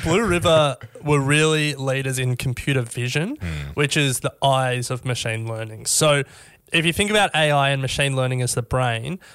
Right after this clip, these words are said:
Speaker 1: what we need to do to really enable machines like farm equipment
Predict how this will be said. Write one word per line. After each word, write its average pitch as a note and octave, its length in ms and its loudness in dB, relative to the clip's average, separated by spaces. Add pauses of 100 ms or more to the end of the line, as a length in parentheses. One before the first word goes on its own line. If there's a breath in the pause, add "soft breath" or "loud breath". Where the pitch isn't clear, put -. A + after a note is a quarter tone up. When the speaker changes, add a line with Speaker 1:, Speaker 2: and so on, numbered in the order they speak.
(120)
Speaker 1:
what D#3 200 4
we F#3 120 2
need D#3+ 340 2
to D#3+ 140 0
do C#3 420 0
to B2+ 460 -2
really C#3+ 340 2
enable B2+ 600 0
machines C3+ 800 2
like A#2 460 -2 (120)
farm D#3 300 2
equipment B2+ 560 -6